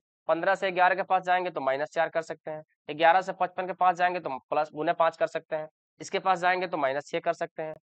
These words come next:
और इसके पास जाएंगे तो गुना सात कर सकते हैं। यानी नंबर बिल्कुल सही चला, एक, दो, तीन, चार, पाँच, छः, सात, लेकिन साइन जो है बदला है, गुना, माइनस, गुना, माइनस। अगला जो काम होगा वो क्या होगा? तो आप कहेंगे सर माइनस होगा, और कितना माइनस होगा?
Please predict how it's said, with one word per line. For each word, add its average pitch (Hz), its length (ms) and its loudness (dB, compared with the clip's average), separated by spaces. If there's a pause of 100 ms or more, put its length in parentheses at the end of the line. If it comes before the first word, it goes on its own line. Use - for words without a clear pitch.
(100)
और 147 100 -2
इसके 151 200 -8
पास 165 180 2
जाएंगे 147 280 -2
तो 180 160 -4
गुना 127 200 -4
सात - 240 -8
कर - 100 -14
सकते - 280 -20
हैं। 120 100 -14
यानी 165 320 0 (320)
नंबर 180 380 2
बिल्कुल 202 340 -4
सही 202 220 0
चला, 190 260 2
एक, 165 160 -2
दो, 175 120 -2
तीन, 175 180 -6
चार, 175 180 -2
पाँच, 170 240 0
छः, 175 80 -2
सात, 143 260 -2 (320)
लेकिन 175 360 0 (240)
साइन 175 300 2
जो 185 80 -2
है 185 80 2
बदला 156 300 2
है, 117 120 -6 (140)
गुना, 156 320 4
माइनस, 147 360 -2
गुना, 151 280 0
माइनस। 147 300 0 (340)
अगला 180 240 4
जो 196 120 -2
काम 185 220 2
होगा 156 320 2 (200)
वो 147 80 -14
क्या 175 200 4
होगा? 127 360 0 (240)
तो 139 60 2
आप 156 180 4
कहेंगे 156 220 0
सर 151 200 2
माइनस 135 360 0
होगा, 117 220 -6 (200)
और 139 80 -4
कितना 185 280 -2
माइनस 180 300 0
होगा? 156 260 0